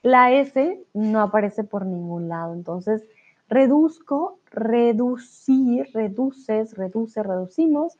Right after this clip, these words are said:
reduje, redujo, redujimos. Entonces, está entre Zetas y Cs y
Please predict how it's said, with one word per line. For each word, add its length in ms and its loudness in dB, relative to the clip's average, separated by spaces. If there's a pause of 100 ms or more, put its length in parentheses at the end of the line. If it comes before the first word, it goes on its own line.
(380)
reduje, 580 2
redujo, 800 -2
redujimos. 1040 -6
Entonces, 440 -8
está 260 -6
entre 380 -4 (420)
Zetas 880 2 (400)
y 100 -4
Cs 580 2 (140)
y 300 4